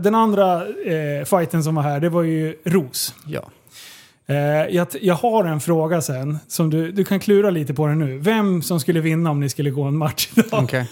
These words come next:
Speaker 1: <laughs> Spara
Speaker 2: Mm.
Speaker 1: lite på den.
Speaker 2: Jag sparar på den.
Speaker 1: <laughs> Men, eh, du och jag har aldrig träffats. Eh, det är första gången jag har sett dig i sociala medier, men första gången jag såg dig, det var under, eh, Superior Challenge, eh, nu
Speaker 2: Mm.
Speaker 1: i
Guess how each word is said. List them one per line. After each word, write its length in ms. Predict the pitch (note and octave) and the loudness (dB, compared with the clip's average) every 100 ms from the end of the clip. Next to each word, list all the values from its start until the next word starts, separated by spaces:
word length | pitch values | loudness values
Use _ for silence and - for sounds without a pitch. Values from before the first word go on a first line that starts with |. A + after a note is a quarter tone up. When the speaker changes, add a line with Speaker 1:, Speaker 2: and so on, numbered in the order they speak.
| - | -12
Speaker 1:
<laughs> 140 | - - | -20 -20
Spara 360 | - - G#3 | -6 4 6
Speaker 2:
Mm. 100 | G#3 | 6
Speaker 1:
lite 200 | E3+ D3 | 2 -2
på 60 | D3+ | -4
den. 120 | C3 C3+ | -4 -6
Speaker 2:
Jag 80 | |
sparar 240 | B2+ C#3 C3 | -6 -4 -4
på 120 | B2+ A#2 E4 A#3 - | -4 -6 0 0 0
den. 140 | F3+ - - | -2 -4 -14
Speaker 1:
<laughs> 200 | - - | -16 -4
Men, 260 | F3+ G#3+ A#3 | 0 2 2
eh, 140 | A3+ G3+ - | 0 -6 -10
du 220 | A3 F#3 | -4 0
och 80 | C#4+ | 2
jag 80 | A#3 | 4
har 100 | F#3+ | 4
aldrig 180 | E3+ D#3 | 2 0
träffats. 580 | D3+ B2+ F3+ - - - | -2 0 -2 -4 -10 -6
Eh, 360 | D#3 D#3+ E3 | -2 -2 -2
det 80 | E3+ | 2
är 440 | F#3 F3+ F3 F3 G#3 | 2 2 0 -2 -4
första 360 | - - F#3 | -2 0 0
gången 200 | D#3+ D#3 | 0 2
jag 100 | D#3+ | 0
har 100 | F#3 | 0
sett 520 | F#3+ - C#4+ - - | -2 -4 -4 -6 -6
dig 340 | - D#3+ D3 D#3 | 0 0 0 -2
i 100 | E3+ | -2
sociala 420 | E3+ D3 D#3 D#3+ | -2 0 0 0
medier, 540 | F3+ C4 B3+ A#3+ A3+ - | 0 0 0 0 -2 -4
men 320 | - E3 F#3+ F#3 | -2 0 0 -2
första 520 | - E4 G#3 - C#4 | -4 -2 -2 0 0
gången 260 | F3 D#3 | 0 0
jag 200 | D3 C#3 - | -2 -4 -8
såg 360 | - - A#3 C3+ | -6 -2 0 -2
dig, 240 | B2 B2+ - - - - | -6 -10 -12 -20 -20 -2
det 140 | E3 | 0
var 320 | E3+ F3 D3+ | 2 2 2
under, 800 | F3+ D#3+ D3+ D#3 D3 C#3 C#3+ C#3 | 2 0 0 0 0 -2 -2 -2
eh, 80 | C3+ - | -4 -6
Superior 720 | - F3+ - F#3+ F3 D#3+ D#3 | -8 -6 -4 -2 0 0 -2
Challenge, 480 | - C4+ D3+ A#2+ A#2+ - - | -2 0 0 -4 -8 -10 -6
eh, 180 | D#3+ C#3 | -4 0
nu 120 | C#3 D3 | 0 2
Speaker 2:
Mm. 140 | C3+ D#3 | 0 0
Speaker 1:
i 420 | C#3 C3+ C3+ C3 | -2 0 -2 -4